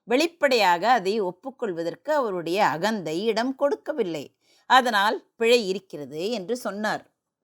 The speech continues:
தருமி இதனை சற்றும் எதிர்பார்க்கவில்லை.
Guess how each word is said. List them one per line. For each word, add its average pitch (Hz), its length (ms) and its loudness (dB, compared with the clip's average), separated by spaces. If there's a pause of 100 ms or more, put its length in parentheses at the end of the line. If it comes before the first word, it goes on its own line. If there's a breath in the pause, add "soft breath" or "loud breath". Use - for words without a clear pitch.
(1080)
தருமி 339 340 6
இதனை 262 300 0
சற்றும் 254 580 -6
எதிர்பார்க்கவில்லை. 160 1000 -2